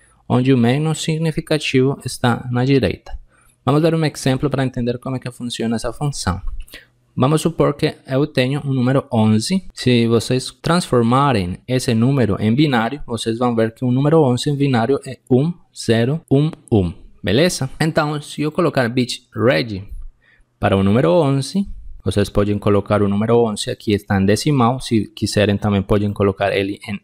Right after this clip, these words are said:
hexadecimal. Em hexadecimal é simplesmente o B, ou vocês podem colocar em binário também, tanto faz. Aqui eu coloquei ele em decimal, onze, beleza? E vírgula,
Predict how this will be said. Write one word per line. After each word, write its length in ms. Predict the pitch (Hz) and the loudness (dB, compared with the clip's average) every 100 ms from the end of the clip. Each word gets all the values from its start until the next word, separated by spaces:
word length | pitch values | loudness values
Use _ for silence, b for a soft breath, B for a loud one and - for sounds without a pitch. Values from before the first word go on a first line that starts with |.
| - | -4
hexadecimal. 1080 | 120 131 - 107 98 110 160 143 113 135 - b b b | -2 -2 -4 -2 0 0 0 2 2 0 -8 b b b
Em 100 | 107 | 0
hexadecimal 720 | 120 - 117 113 113 110 117 | 0 0 0 2 2 2 2
é 60 | 131 | 0
simplesmente 640 | - 127 123 117 107 104 131 | -2 0 0 0 0 0 0
o 120 | 131 | 0
B, 360 | 131 123 120 160 | 0 0 0 0
ou 260 | 185 196 196 | -2 0 0
vocês 300 | 170 156 147 | 0 -2 -2
podem 260 | 143 143 | 0 0
colocar 400 | 139 131 123 127 | 0 -2 0 -2
em 100 | 131 | -2
binário 380 | 151 185 127 101 | -2 -2 0 -2
também, 380 | 101 95 85 90 - | -4 -4 -4 -8 -10
tanto 260 | - 135 151 | -4 -4 -2
faz. 420 | 160 90 92 - - b b | -2 -2 -2 -10 -14 b b
Aqui 220 | 113 - | -4 0
eu 100 | 151 | 0
coloquei 380 | 160 160 143 143 | 2 0 2 2
ele 220 | 131 123 | 2 2
em 100 | 127 | 2
decimal, 560 | 120 123 175 175 120 160 - - - - _ b b - | 0 0 -2 -2 -2 -2 -4 -6 -8 -12 _ b b -4
onze, 420 | 113 104 101 185 - _ - | 0 0 -2 -6 -8 _ -6
beleza? 360 | 104 165 - | -4 -4 -4
E 220 | - 202 214 | 0 0 0
vírgula, 540 | 147 160 156 170 185 | 2 2 2 0 -2